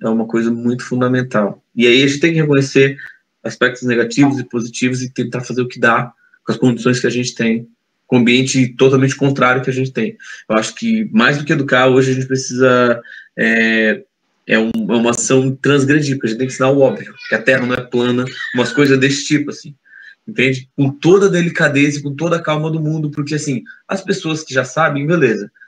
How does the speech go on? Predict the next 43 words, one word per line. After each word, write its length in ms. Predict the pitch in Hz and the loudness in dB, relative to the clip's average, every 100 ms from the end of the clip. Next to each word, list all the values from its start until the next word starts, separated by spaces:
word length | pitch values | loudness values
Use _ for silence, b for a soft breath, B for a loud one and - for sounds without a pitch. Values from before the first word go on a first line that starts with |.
| b _ | b _
eles 260 | 202 190 165 | 4 4 0
estão 220 | 180 170 | -4 -2
formando, 480 | 180 165 156 135 120 | -2 -2 -2 -4 -4
então, 300 | 117 147 147 B B B _ | -4 -4 -6 B B B _
é, 240 | 127 123 | -2 2
eu 80 | 131 | 2
digo, 240 | 139 151 143 | 2 2 2
"Olha, 200 | 120 113 | 2 -2
com 140 | 135 | -6
vocês 300 | 131 151 147 | -4 -2 -2
eu 160 | 147 - _ | -4 -6 _
posso, 340 | 135 135 135 | -2 -2 -10
vocês 160 | 131 120 | -12 -6
podem 220 | 131 135 | -2 -2
perguntar 260 | 135 131 131 | -4 -4 -2
mil 200 | 135 165 | -2 -2
vezes 340 | 139 135 127 | 0 0 0
o 80 | 113 | -4
negócio, 440 | 110 107 117 127 | -4 -4 -4 -6
eu 80 | 120 | -8
vou 100 | 120 | -8
ter 180 | 123 123 | -6 -4
toda 220 | 131 139 | 0 0
a 20 | |
fleuma 420 | 143 - 123 123 120 | -2 0 2 2 0
e 60 | |
toda 180 | 123 131 | 0 -2
a 60 | 131 | 0
calma, 400 | 117 120 123 127 B B | -4 -2 -4 -8 B B
porque 180 | _ 147 | _ -2
vocês 300 | 135 - 131 | -2 -4 -4
têm 120 | 135 | -2
informação." 640 | 131 127 127 131 - 107 104 _ _ _ | 0 0 -2 -2 -4 -6 -8 _ _ _
Com 80 | 156 | -2
pessoas 280 | 170 185 190 | 0 2 4
mais 220 | 170 131 | 4 4
velhas 360 | 139 143 135 - | 2 2 0 -4
que 120 | 123 - | -8 0
agem 420 | 139 123 113 117 B B _ | 0 0 -4 -8 B B _
de 120 | 113 | -2
determinada 560 | 120 131 123 120 123 | 0 2 0 -2 -2
forma 240 | - 123 113 | 0 0 2
deliberada, 680 | 127 131 120 123 147 139 | 2 2 2 2 2 0